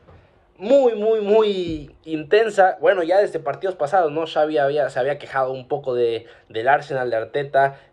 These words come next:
que, que el Arsenal había salido demasiado, pero demasiado intenso, y creo que se vio también en este partido. Eh, bueno, primero vamos a ir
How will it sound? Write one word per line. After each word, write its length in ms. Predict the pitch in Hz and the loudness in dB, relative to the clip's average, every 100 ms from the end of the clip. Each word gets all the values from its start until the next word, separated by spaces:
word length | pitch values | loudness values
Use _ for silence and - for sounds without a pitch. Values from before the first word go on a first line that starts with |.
| _ | _
que, 760 | 123 113 113 110 110 107 101 95 _ _ _ _ _ _ _ _ _ _ _ _ - | -8 -4 -4 -2 -4 -4 -8 -14 _ _ _ _ _ _ _ _ _ _ _ _ -12
que 240 | 123 127 | -8 -4
el 100 | 135 | 0
Arsenal 440 | 143 190 180 143 | 2 0 -2 -2
había 220 | 123 139 156 | -2 -4 -8
salido 360 | 139 156 143 - _ _ _ _ | -4 0 -2 -4 _ _ _ _
demasiado, 760 | 147 139 - - 202 233 190 | -6 -6 -8 -6 0 0 0
pero 160 | 147 139 | -2 -2
demasiado 600 | 135 127 120 - 208 180 | -2 -8 -10 -2 0 0
intenso, 680 | 139 123 196 220 165 135 | -4 0 0 0 -4 -2
y 400 | 127 123 120 117 110 | -2 -6 -12 -14 -10
creo 360 | 131 151 160 | -2 0 -2
que 380 | 160 170 151 123 - - | -2 -2 0 -2 -6 -20
se 200 | - 120 | -8 -6
vio 280 | 123 190 202 | 0 0 0
también 300 | 156 156 175 | -2 0 0
en 100 | 160 | -2
este 220 | 160 - | -2 -4
partido. 680 | - 127 - 160 160 190 - - - _ - | 0 0 0 0 4 4 0 -8 -20 _ -10
Eh, 540 | 127 127 123 123 120 | -4 -2 0 0 -2
bueno, 260 | 127 143 131 | -2 -2 -2
primero 380 | 127 131 143 135 | -4 0 2 4
vamos 260 | 139 143 | 2 2
a 40 | 160 | -2
ir 180 | 156 | -4